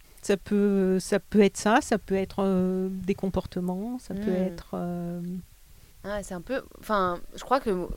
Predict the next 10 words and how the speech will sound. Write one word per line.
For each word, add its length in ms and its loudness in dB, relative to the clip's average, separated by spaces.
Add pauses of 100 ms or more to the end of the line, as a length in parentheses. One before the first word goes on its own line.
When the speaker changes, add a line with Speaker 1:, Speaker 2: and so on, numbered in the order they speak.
Speaker 2:
je 100 -6
trou-, 160 -6
c'est 120 -2
assez 200 0
subjectif 580 -2
comme, 200 4
euh, 360 0 (520)
Speaker 1:
Bah 140 6
oui, 140 8
justement. 440 2